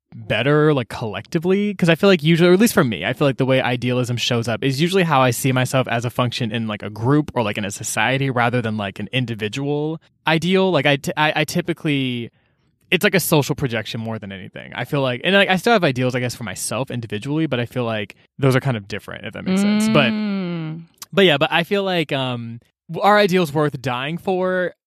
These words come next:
Speaker 1: As a catch-all, yes, but also with the caveat of, like, depending on what it is, though, like,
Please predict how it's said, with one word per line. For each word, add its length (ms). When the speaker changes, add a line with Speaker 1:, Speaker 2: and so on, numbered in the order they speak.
Speaker 1:
As 160
a 80
catch-all, 920
yes, 840
but 220
also 420
with 180
the 80
caveat 540
of, 140
like, 320
depending 500
on 180
what 140
it 100
is, 340
though, 360
like, 540